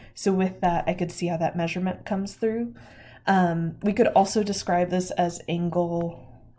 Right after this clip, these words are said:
C B A, and it would give us that same measurement. Starting at C, going to B, and then going from B to A would get us that same point.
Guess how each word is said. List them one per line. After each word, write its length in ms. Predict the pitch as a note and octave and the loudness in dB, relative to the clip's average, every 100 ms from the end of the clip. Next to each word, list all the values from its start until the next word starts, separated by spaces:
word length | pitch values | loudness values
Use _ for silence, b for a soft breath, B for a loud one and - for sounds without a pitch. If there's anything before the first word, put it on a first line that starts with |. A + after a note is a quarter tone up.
| _ | _
C 560 | - - F#3+ F3+ F3 F3 | -18 -10 -2 -2 -2 -4
B 340 | E3+ E3 D#3+ - | -4 -4 -4 0
A, 420 | G3+ B3 C#4 C#4 - - - - - - - - - | 2 2 0 -6 -16 -20 -20 -20 -20 -20 -20 -6 0
and 100 | F#3 | 4
it 60 | |
would 140 | F#3 F3+ | 4 4
give 160 | F3+ | 2
us 160 | F3+ F3+ | 2 2
that 200 | F3 - | -4 -2
same 420 | - E3 E3 D#3 - | -4 -2 -2 -6 -4
measurement. 540 | E3+ D3 D3+ D3+ - - - B B - | -4 -4 -6 -8 -10 -14 -18 B B -16
Starting 480 | - F3 E3 E3+ | -4 0 0 -2
at 160 | D#3 - | -4 -8
C, 340 | - G#3 F#3+ | -6 0 0
going 320 | F#3 E3 D#3+ D#3+ | 0 0 -2 -4
to 100 | F3+ | -6
B, 540 | A3+ B3 A#3+ A#3+ A#3+ - | -2 0 2 2 0 -4
and 120 | E3+ | -4
then 120 | E3+ E3 | -2 0
going 260 | E3+ E3 | 0 -2
from 260 | E3 E3 D#3+ | -4 -4 -2
B 220 | D#3+ E3 | -2 -4
to 180 | - - | -4 -2
A 420 | F3 G3 G3 G3+ B B B B | 2 2 2 -2 B B B B
would 160 | F#3 | -2
get 200 | F3+ E3+ | 2 2
us 120 | E3 - | 0 -2
that 180 | - | -8
same 380 | - - D#3 D3+ | -8 -8 -8 -8
point. 340 | - B2+ B2+ | -10 -10 -12